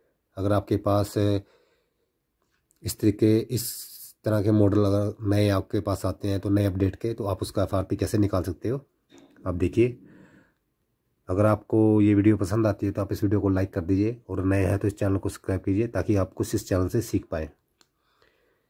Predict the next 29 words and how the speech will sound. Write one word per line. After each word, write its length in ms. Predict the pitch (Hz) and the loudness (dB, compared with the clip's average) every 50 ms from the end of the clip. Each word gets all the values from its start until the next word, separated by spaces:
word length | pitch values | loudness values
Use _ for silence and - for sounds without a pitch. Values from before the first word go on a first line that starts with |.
| _ _ _ _ _ _ _ _ _ _ _ _ _ - | _ _ _ _ _ _ _ _ _ _ _ _ _ -6
तो 60 | - | -2
आपको 220 | 101 101 - - 107 | -2 -2 -2 -2 0
क्या 140 | - 117 | 2 2
करना 240 | 104 107 101 98 104 | 4 4 2 2 2
है, 120 | 117 127 - - _ - - _ _ _ _ _ _ - - _ _ _ _ - - - - - - - - - - - _ _ _ _ _ - | -2 -4 -10 -16 _ -20 -20 _ _ _ _ _ _ -20 -20 _ _ _ _ -20 -20 -20 -20 -20 -20 -20 -20 -20 -20 -20 _ _ _ _ _ -12
एक 120 | 101 98 | -10 -4
सिम 220 | - - 120 113 113 | 2 4 4 6 6
ले 100 | 110 104 | 6 4
लेनी 240 | 98 95 95 98 | 4 2 2 0
है 140 | 104 139 143 _ _ _ _ _ _ _ _ _ _ _ _ _ _ _ _ _ _ _ _ _ _ _ _ _ _ _ _ - | -2 -4 -8 _ _ _ _ _ _ _ _ _ _ _ _ _ _ _ _ _ _ _ _ _ _ _ _ _ _ _ _ -8
और 80 | 104 98 | -6 -4
उसमें 240 | - - 113 107 | -2 0 2 2
आपने 240 | 104 101 101 - 110 | 2 2 2 0 -4
पासवर्ड 400 | 107 - - 95 92 - 107 104 | -4 -4 -6 -8 -6 -4 -2 0
लगाना 280 | 104 98 95 90 85 87 | 0 0 0 -2 -4 -4
है, 320 | 101 131 143 - _ _ _ _ _ _ _ _ _ _ _ _ _ _ _ _ _ _ _ - | -6 -8 -10 -12 _ _ _ _ _ _ _ _ _ _ _ _ _ _ _ _ _ _ _ -4
कोई 140 | - 104 101 | 0 2 4
भी 120 | 101 107 | 4 4
आपके 200 | 101 95 90 - | 4 2 0 -2
पास 100 | 101 101 | -2 0
अगर 120 | 98 101 104 | 2 2 2
बंद 240 | 92 90 101 101 98 | 2 4 4 2 2
सिम 200 | - 107 98 98 | 2 2 0 0
हो, 120 | 95 104 | 0 -2
कोई 220 | - - 98 101 | -6 -6 -4 -2
भी 100 | 95 101 | 0 0
हो, 100 | 101 113 | -2 -2
उसमें 220 | 131 120 - 113 104 | -4 -6 -4 -2 -2
आपने 380 | 101 95 - 104 104 104 101 | -2 -2 -2 -2 -4 -4 -6